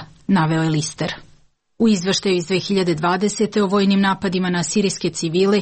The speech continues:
Human Rights Watch je imenovao Surovikina kao jednog od nekoliko ruskih komandanata koji su znali ili je trebalo da znaju za zlostavljanja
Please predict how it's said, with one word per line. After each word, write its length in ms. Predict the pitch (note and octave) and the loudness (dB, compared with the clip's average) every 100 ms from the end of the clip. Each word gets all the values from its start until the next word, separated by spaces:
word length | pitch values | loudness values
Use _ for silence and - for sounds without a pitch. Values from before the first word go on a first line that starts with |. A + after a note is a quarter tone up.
| - | 0
Human 260 | A3+ F#3+ E3+ | 0 2 0
Rights 360 | D#3+ D#3 - | -4 -6 -6
Watch 360 | G3+ G#3+ G#3 A#3 | -2 -2 -2 -2
je 120 | A3+ | 2
imenovao 500 | A3 G#3 G3+ G3 F#3+ | 2 2 2 0 -2
Surovikina 720 | F3 G3 E3 F3+ F3 A3+ G3 | -2 -4 -2 -4 -2 0 0
kao 200 | - G#3+ | 0 -2
jednog 480 | F3+ F#3 F3+ G#3 - | 0 0 0 0 -2
od 180 | G#3 F#3 | -4 0
nekoliko 540 | F#3 F3+ G#3 F3 - | -2 -2 -2 -2 -2
ruskih 340 | F#3 F#3 - D#3+ | -4 -4 -6 -4
komandanata 760 | D#3+ D3 D3+ F#3 G3 F#3+ G#3 - - - _ - | -2 -2 0 0 0 -2 -2 -4 -10 -20 _ -2
koji 180 | A3+ | -2
su 160 | G#3+ A3+ | 0 0
znali 440 | F3 G#3+ G#3 E3 | 2 2 2 -2
ili 160 | D#3 D3+ | -6 -6
je 80 | D3+ | -6
trebalo 440 | - G3+ F3 D#3 | -6 -4 -4 -6
da 140 | D3+ E3 | -8 -6
znaju 380 | G3+ G3 G3 | -2 0 0
za 160 | F3+ F3 | 0 -2
zlostavljanja 800 | D#3+ F#3 F3 - G3+ G3+ G3 | -2 -2 -2 -2 0 2 2